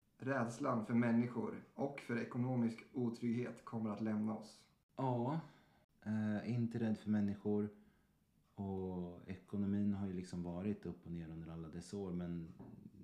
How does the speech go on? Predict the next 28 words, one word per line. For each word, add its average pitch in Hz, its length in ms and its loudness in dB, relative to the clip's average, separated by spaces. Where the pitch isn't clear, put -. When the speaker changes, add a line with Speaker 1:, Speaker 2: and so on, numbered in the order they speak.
Speaker 2:
jag 95 140 -6
är 104 60 0
tacksam - 360 -8
att 90 100 -6
jag 85 80 -4
har 85 100 -4
en 82 120 -2
lön - 200 -4
idag. 87 220 -8
Speaker 1:
Mm. 170 200 -4
Speaker 2:
Ja. 104 140 -4
Speaker 1:
Vi 123 180 -2
kommer 131 240 2
att 123 180 0
intuitivt 131 1000 -4
veta 120 380 0
hur 127 180 0
vi 120 120 2
ska 120 160 -4
handskas 113 760 -2
med 131 180 -2
situationer 123 600 0
som 113 200 -2
tidigare 110 460 0
gjorde 110 300 -2
oss 107 160 -6
förvirrade. 117 540 -2
Speaker 2:
Ja, 78 260 -8